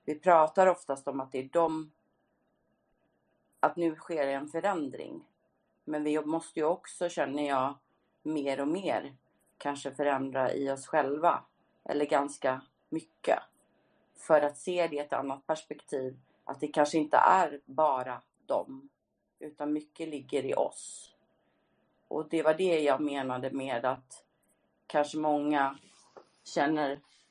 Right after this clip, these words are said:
ja, men det är det där borta. Eller det är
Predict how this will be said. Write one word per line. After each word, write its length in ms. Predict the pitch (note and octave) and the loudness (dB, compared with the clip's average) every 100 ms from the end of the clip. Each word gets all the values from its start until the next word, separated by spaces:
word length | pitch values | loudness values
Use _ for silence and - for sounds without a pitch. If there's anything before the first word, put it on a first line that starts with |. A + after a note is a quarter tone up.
| _ _ _ | _ _ _
ja, 100 | - | -2
men 140 | D3 | 0
det 120 | C#3 E3+ | 2 0
är 40 | |
det 340 | D#3+ D3 C#3 | 2 4 4
där 280 | - B2+ B2+ | 4 2 2
borta. 560 | C3 D3+ - _ - - - _ _ _ | -8 -16 -16 _ -6 -6 -8 _ _ _
Eller 240 | - D#3 D3+ | -8 -8 -6
det 80 | |
är 100 | D#3 | -8